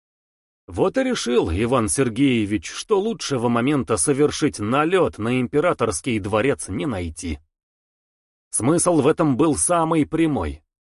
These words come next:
Не будь дураком, генерал Захаров сначала узнал, как сами японцы относятся к своему императору, и будет ли вообще смысл его захватывать. Тонкости чужой культуры и психологии он старался учитывать.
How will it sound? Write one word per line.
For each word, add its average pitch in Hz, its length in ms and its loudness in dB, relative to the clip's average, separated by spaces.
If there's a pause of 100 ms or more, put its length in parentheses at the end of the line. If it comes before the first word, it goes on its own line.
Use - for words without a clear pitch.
(260)
Не 123 180 2
будь 139 320 0
дураком, 165 720 2
генерал 165 480 2
Захаров 170 500 2
сначала 175 520 -2
узнал, 170 520 0
как 175 220 -2
сами 175 320 0
японцы 147 500 0
относятся 127 560 -2
к - 60 -10
своему 120 440 0
императору, 107 680 -2 (280)
и 208 80 -6
будет 220 360 -4
ли 226 120 -2
вообще 202 500 -2
смысл 180 400 -2
его 127 260 -2
захватывать. 95 720 -6 (800)
Тонкости 165 560 0
чужой 196 380 2
культуры 160 600 0
и 156 120 0
психологии 165 800 0
он 127 220 2
старался 165 640 -2
учитывать. 113 800 -4